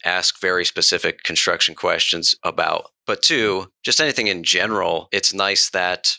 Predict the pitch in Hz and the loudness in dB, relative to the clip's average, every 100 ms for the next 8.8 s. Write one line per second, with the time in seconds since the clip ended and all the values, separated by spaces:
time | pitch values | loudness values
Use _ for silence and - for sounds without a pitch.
0 | - 101 87 95 107 104 92 92 95 - | 0 -2 0 0 0 0 0 0 0 -2
1 | 85 92 107 156 151 _ - - _ - | -2 -2 0 -4 -6 _ -20 -20 _ -6
2 | 95 92 92 90 90 - - 95 98 - | -2 0 0 -2 -2 -4 -2 0 0 0
3 | 95 92 - 90 87 85 82 87 - 85 | -2 -2 -2 -2 0 0 0 0 -2 -2
4 | 82 85 _ _ 98 95 98 101 95 90 | -2 -4 _ _ -2 0 0 0 2 0
5 | 87 87 - 90 87 87 85 87 85 - | 0 -2 0 0 0 0 -2 -2 -2 0
6 | 85 80 85 - - 85 82 - 80 73 | 0 0 -2 -6 -4 -2 -2 -2 -2 0
7 | - 71 65 - - - _ - 110 - | 0 0 -2 -2 -6 -8 _ -6 -4 -2
8 | 90 82 78 73 71 69 - - | -2 -2 -2 0 0 -2 -4 -6